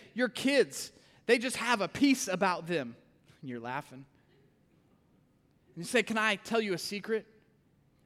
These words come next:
They know the Lord because of the things that happened when no one else was watching. Your business, your family, your life, your success all hinges upon what happens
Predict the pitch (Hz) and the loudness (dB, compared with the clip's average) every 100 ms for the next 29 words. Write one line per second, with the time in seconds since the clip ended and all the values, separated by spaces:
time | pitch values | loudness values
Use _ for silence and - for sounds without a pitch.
0 | - 185 196 214 180 185 196 160 147 151 | -4 0 4 4 2 2 2 2 -2 -2
1 | 196 170 139 - - _ _ _ - 160 | 0 0 -2 -12 -16 _ _ _ -12 -8
2 | 175 220 196 165 165 190 190 175 151 165 | 0 2 2 -2 -4 -2 -2 -2 -6 -4
3 | 165 170 156 156 - - - _ _ - | -4 -2 -2 -4 -6 -14 -18 _ _ -10
4 | 147 156 156 - 139 131 _ _ _ _ | -8 -6 -8 -8 -16 -18 _ _ _ _
5 | _ _ _ _ 175 185 143 220 190 185 | _ _ _ _ 2 2 6 6 6 -2
6 | 156 - - _ 185 196 - - 214 214 | -4 -8 -18 _ 0 0 0 0 4 4
7 | 208 165 135 - - 165 208 196 175 196 | 4 0 -4 -12 -8 2 6 6 4 4
8 | 208 156 - - - 220 214 - 196 - | 4 2 -2 -18 -2 2 2 0 -6 -6
9 | - 254 190 - - - 202 220 226 214 | 0 2 2 -2 -14 -8 2 4 6 4
10 | 170 240 226 202 180 185 214 190 180 185 | 4 2 2 -2 -6 -6 -4 -4 -2 -6
11 | - 208 208 - 180 165 156 - | -6 -4 -4 -2 -4 -4 -8 -12